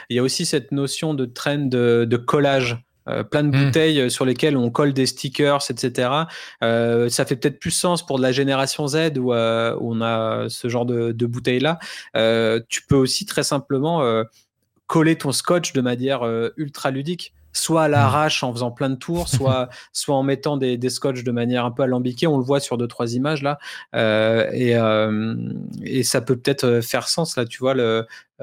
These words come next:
Speaker 1: bah, celle de tout en haut, euh, au milieu, euh, s'est mis un petit peu en croi-, en croisée,
Speaker 2: Hmm.
Speaker 1: tu vois, l'une, l'une contre l'autre. Euh, et puis, euh, et puis non, euh,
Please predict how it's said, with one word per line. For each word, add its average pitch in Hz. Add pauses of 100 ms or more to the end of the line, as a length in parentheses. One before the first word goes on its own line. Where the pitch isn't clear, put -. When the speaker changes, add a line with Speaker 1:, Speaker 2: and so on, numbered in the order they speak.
Speaker 1:
bah, 117
celle 131
de 123
tout -
en 139
haut, 135
euh, 120
au -
milieu, 127 (120)
euh, 110
s'est -
mis 120
un 117
petit -
peu -
en 120
croi-, 117
en 117 (340)
croisée, 123
Speaker 2:
Hmm. 170
Speaker 1:
tu -
vois, 156
l'une, 123
l'une 127
contre 123
l'autre. 175 (500)
Euh, 113 (100)
et 123
puis, 120
euh, 107
et -
puis -
non, 170
euh, 107